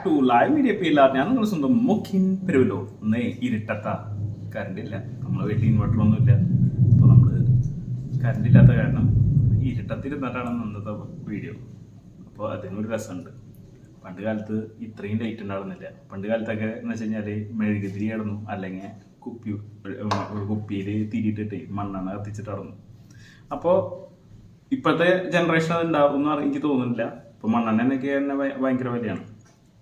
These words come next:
പക്ഷേ ഇന്നത്തെ വീഡിയോയ്ക്ക് വേറെ പ്രത്യേകതയുണ്ട്. എന്താ കാരണം എന്ന് വെച്ച് കഴിഞ്ഞാല് ഇന്ന് കാലത്ത് ബ്രേക്ക്ഫാസ്റ്റിന് ഉപ്പുമാവായിരുന്നു. ഉപ്പുമ നമ്മുടെ സോൾട്ട് മാംഗോ ട്രീ ഇല്ലേ, നമ്മുടെ മോഹൻലാലിന്റെ, അപ്പൊ അതായിരുന്നു ഇന്നത്തെ കാലത്തെ ബ്രേക്ക്ഫാസ്റ്റ്. പക്ഷെ ആരും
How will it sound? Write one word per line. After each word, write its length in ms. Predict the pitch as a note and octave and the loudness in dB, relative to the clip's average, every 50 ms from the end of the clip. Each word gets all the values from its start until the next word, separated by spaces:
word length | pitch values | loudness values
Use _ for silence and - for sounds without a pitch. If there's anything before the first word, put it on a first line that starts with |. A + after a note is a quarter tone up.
| _ _ | _ _
പക്ഷേ 220 | C3 C3 - - C#4+ B2+ - - - - - - _ _ _ _ _ _ - | -10 -6 -2 -2 -2 -2 -2 -6 -10 -16 -20 -20 _ _ _ _ _ _ -2
ഇന്നത്തെ 240 | C#3+ D3+ C#3 F3+ F#3 F#3 | 0 0 2 2 4 4
വീഡിയോയ്ക്ക് 380 | G3+ F#3 D#3 D#3 D3 - E3 F3+ | 4 6 6 4 4 4 4 4
വേറെ 220 | F3 D3+ C3+ C3+ - | 4 6 4 4 2
പ്രത്യേകതയുണ്ട്. 460 | D3 C3+ - A#2 G#2+ G2+ G2+ G2 F#2+ - - - - _ _ _ _ _ _ _ _ _ _ _ _ _ _ _ _ _ _ - | 0 -2 0 0 0 0 -2 -4 -6 -8 -14 -18 -20 _ _ _ _ _ _ _ _ _ _ _ _ _ _ _ _ _ _ -6
എന്താ 120 | C3+ D3 F3 - | 0 0 4 6
കാരണം 180 | G#3+ F#3+ - - | 8 8 8 6
എന്ന് 100 | D3+ D#3 | 4 2
വെച്ച് 100 | D3+ D#3+ | 0 0
കഴിഞ്ഞാല് 260 | D3+ C#3 A2+ A2+ B2+ - - - - - - - - - | 0 2 2 0 -2 -4 -6 -8 -14 -18 -20 -20 -18 -4
ഇന്ന് 120 | - F#3 F#3+ - | -2 2 6 8
കാലത്ത് 460 | C4 A#3+ - E3 E3+ E3 E3 E3 E3 E3+ E3+ E3+ - - D3 C#3 | 10 10 10 8 6 4 2 0 0 0 0 -2 -4 -6 -2 2
ബ്രേക്ക്ഫാസ്റ്റിന് 560 | E3 E3 - - C#3+ C3+ C3 B2+ - C#3 D3 | 2 2 2 4 4 4 4 4 2 -2 -2
ഉപ്പുമാവായിരുന്നു. 600 | C#3+ - D3 C3 A2 G#2+ G#2+ G#2+ G#2+ F#2 - - - - - - - - - - - B2+ | -2 -2 -2 0 0 2 2 2 0 -2 -4 -8 -12 -14 -16 -18 -20 -20 -16 -8 -6 -6
ഉപ്പുമ 260 | B2 A#2+ B2+ C3+ D3+ D#3 D#3 D3+ D3+ - - - - - - _ _ - - | -4 0 0 2 2 2 2 0 -4 -10 -14 -18 -20 -20 -20 _ _ -20 -12
നമ്മുടെ 260 | _ C#3 C#3+ C#3 D3 C#3 C3+ - - | _ -2 2 4 4 4 4 0 2
സോൾട്ട് 400 | D#3+ D3 D3 C#3+ C#3+ - D3 C#3+ | 6 6 6 6 6 2 0 0
മാംഗോ 240 | C#3+ C#3 C3+ C3+ C3+ C3 | 0 0 2 0 0 0
ട്രീ 100 | C3+ C#3 C#3+ | 0 -2 -2
ഇല്ലേ, 140 | C#3+ C3 A2+ | -2 -2 -2
നമ്മുടെ 180 | A2 A#2+ B2 B2 B2+ | -2 -2 -2 -4 -4
മോഹൻലാലിന്റെ, 460 | B2 A#2+ A#2+ B2 A#2+ A#2+ A#2+ B2 A#2+ - - - - - _ _ _ _ _ _ _ - - _ | -4 -4 -6 -6 -6 -8 -8 -10 -12 -14 -16 -20 -20 -20 _ _ _ _ _ _ _ -20 -20 _
അപ്പൊ 180 | - _ - G#2+ A2 A2 A#2 | -18 _ -4 -4 -2 -2 -2
അതായിരുന്നു 400 | A2+ B2 C3+ C#3 C3+ B2+ C3+ C3 C3 | 0 2 4 4 4 2 2 2 2
ഇന്നത്തെ 200 | C3 A#2+ B2+ B2 C3 | 0 0 0 0 0
കാലത്തെ 280 | C3 A#2 G#2+ - G#2+ G#2 A2 | 0 0 0 -2 -6 -4 -4
ബ്രേക്ക്ഫാസ്റ്റ്. 480 | A#2+ G#2+ - - F#2+ F#2 - - - - - | -4 -4 -4 -8 -10 -10 -10 -14 -20 -12 -10
പക്ഷെ 220 | C3 B2 - C#3+ C#3 C3+ C3+ C#3 B2+ B2+ | -10 -4 -2 -2 -2 -2 -4 -6 -4 -4
ആരും 240 | C3 B2 A#2+ B2+ | -2 -2 -2 -2